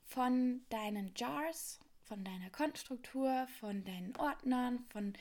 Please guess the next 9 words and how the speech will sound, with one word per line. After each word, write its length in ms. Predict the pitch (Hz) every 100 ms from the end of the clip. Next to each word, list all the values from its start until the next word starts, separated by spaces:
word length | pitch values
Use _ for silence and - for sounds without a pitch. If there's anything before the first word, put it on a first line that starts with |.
| - - - -
deinem 500 | - 240 233 233 226 - - -
Fuck, 160 | 277 -
ich 220 | 233 -
räume 180 | 233 220
jetzt 160 | 214 -
endlich 240 | 226 214
mal 160 | 226 220
auf. 280 | 254 277 320 - - - - - -
Ähm, 560 | 233 233 233 226 220